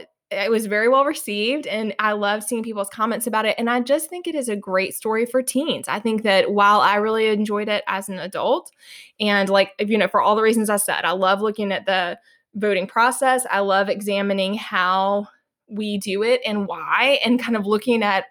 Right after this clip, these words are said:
what that can mean for people. They, they look a lot at older people in the community and how,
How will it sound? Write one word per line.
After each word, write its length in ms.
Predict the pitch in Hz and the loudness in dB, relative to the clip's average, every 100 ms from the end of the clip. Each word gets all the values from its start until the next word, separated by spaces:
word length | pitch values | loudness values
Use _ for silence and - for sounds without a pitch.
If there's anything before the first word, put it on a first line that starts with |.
| 190 | -8
what 280 | 196 196 - | 0 0 0
that 200 | 196 - | -4 -4
can 180 | 220 156 | -10 -10
mean 260 | 175 208 | -8 -8
for 220 | 285 294 285 | -6 -6 -4
people. 500 | 269 269 294 302 311 | -6 -4 0 2 2
They, 260 | 233 226 180 | 2 0 -2
they 300 | 208 208 202 _ | -2 -2 -4 _
look 280 | 208 214 214 | -6 -6 -4
a 60 | 208 | -2
lot 320 | 202 196 202 | 2 2 2
at 140 | 190 - - - - | 0 -4 -16 -20 -6
older 340 | - 208 240 262 | 4 6 6 4
people 300 | 277 262 262 | 2 0 0
in 60 | |
the 60 | 254 | 0
community 760 | 247 240 240 240 240 247 247 240 | 0 0 2 2 2 2 2 0
and 140 | 202 | -4
how, 600 | - 220 196 190 180 - | -2 0 2 4 2 -4